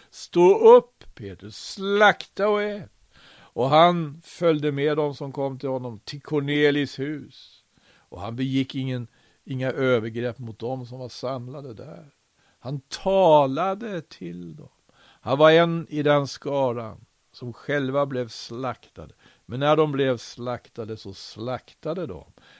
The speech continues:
När de blev uppätna så började de äta. De började förtära människors hjärtan och samveten och själar. Man kunde inte släppa intrycket.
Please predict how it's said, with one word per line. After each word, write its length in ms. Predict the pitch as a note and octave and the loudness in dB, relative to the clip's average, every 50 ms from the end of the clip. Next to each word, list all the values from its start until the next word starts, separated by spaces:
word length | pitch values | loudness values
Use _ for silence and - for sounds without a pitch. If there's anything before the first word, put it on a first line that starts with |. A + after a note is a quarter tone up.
| _ - | _ -16
När 260 | - F#2+ A2+ B2 C3 | -10 -4 0 0 0
de 180 | C#3 D3 C#3+ C3+ | 0 0 -2 -2
blev 360 | C3 C3+ C#3 C#3 C3+ C3+ C3 | -4 -2 0 0 0 -2 -4
uppätna 1500 | - - - A3+ D3+ B2 - _ _ - - - _ _ _ - - B2+ C3 C#3 C#3+ C3+ _ _ - C3+ C#3+ B2+ G2+ - _ _ _ _ _ | -6 -8 -2 -2 -2 -2 -4 _ _ -20 -20 -20 _ _ _ -12 -6 -2 -2 -2 -2 -2 _ _ -12 -10 -8 -8 -10 -12 _ _ _ _ _
så 220 | - - - A#2 | -18 -12 -12 -10
började 500 | A#2 G#2+ B2 C3+ B2+ B2 A#2+ A#2+ A#2+ A#2+ | -10 -6 -4 -2 -2 -2 -2 -2 -4 -6
de 220 | A#2+ C3 B2+ B2 - - | -6 -6 -8 -8 -10 -14
äta. 800 | F#3 F3+ C#3+ C#3 A#2+ G2+ - _ _ _ - - F2 - - - _ _ _ _ _ _ _ _ _ _ _ _ _ _ _ _ _ _ _ _ _ _ _ _ _ _ _ _ | -12 -8 -6 -6 -6 -6 -8 _ _ _ -18 -16 -16 -16 -16 -20 _ _ _ _ _ _ _ _ _ _ _ _ _ _ _ _ _ _ _ _ _ _ _ _ _ _ _ _
De 560 | - D2 F2+ F#2 G#2 G2+ F2+ E2 D#2+ D#2+ D#2+ D#2+ _ _ _ _ _ _ _ _ _ _ _ _ _ _ _ _ _ | -18 -16 -14 -14 -12 -14 -14 -16 -16 -18 -20 -20 _ _ _ _ _ _ _ _ _ _ _ _ _ _ _ _ _
började 640 | - A2 G2+ F#2+ A#2+ B2 A#2+ A#2 A2+ G#2 G#2+ G#2 G#2 - _ _ _ _ _ _ _ _ _ _ _ _ _ _ _ _ _ _ _ _ _ _ _ _ _ _ _ _ | -18 -16 -12 -8 -6 -4 -4 -4 -6 -8 -10 -12 -12 -14 _ _ _ _ _ _ _ _ _ _ _ _ _ _ _ _ _ _ _ _ _ _ _ _ _ _ _ _
förtära 1400 | _ - - - - A#2 G#2 F2 _ _ - - - - - G2 G#2 A#2+ B2+ C3 C3 C3 C3 B2+ A#2+ A2 F#2+ D#2 D2 _ _ _ _ _ | _ -20 -20 -20 -16 -14 -14 -14 _ _ -20 -18 -16 -14 -12 -8 -6 -4 -2 0 0 0 -2 -2 -4 -8 -12 -18 -20 _ _ _ _ _
människors 640 | - G2+ G#2 B2 B2 A#2 A2+ G#2 - - G2 - - | -16 -10 -6 -6 -6 -6 -8 -12 -14 -16 -18 -18 -18
hjärtan 880 | F2 E2+ F2+ A2+ C3+ C3 - _ _ _ _ _ - D3 C#3 B2+ A2 | -20 -16 -12 -10 -10 -10 -10 _ _ _ _ _ -12 -10 -10 -10 -10
och 140 | F#2+ G2 F#2 | -12 -16 -18
samveten 1040 | - - - - - C3+ C#3 B2+ A2 F#2+ E2+ E2+ F2 B2+ C#3 C#3 C#3 C3 - - C3 | -18 -16 -16 -10 -6 -4 -4 -4 -4 -8 -14 -14 -12 -8 -8 -8 -8 -8 -12 -16 -16
och 140 | B2+ A2 - | -16 -18 -18
själar. 800 | _ _ _ - C3+ C#3+ C#3+ B2+ A#2 G#2 F#2+ G2+ C#3 - - G#3+ | _ _ _ -16 -12 -10 -8 -8 -10 -10 -12 -18 -18 -18 -16 -14
Man 180 | D3 B2 A#2+ | -12 -12 -12
kunde 220 | G#2+ - B2+ C3+ C3+ | -12 -12 -10 -10 -10
inte 180 | B2+ - B2 | -12 -12 -16
släppa 680 | - - - - G#2+ B2+ D3 C#3+ - _ _ - C#3 D3 | -18 -16 -16 -14 -10 -6 -6 -6 -6 _ _ -8 -6 -4
intrycket. 760 | D3 C3 B2 G#2+ - A#2+ C3+ D3+ D3 _ - - G#2 _ | -4 -4 -6 -10 -10 -6 -6 -6 -6 _ -10 -16 -16 _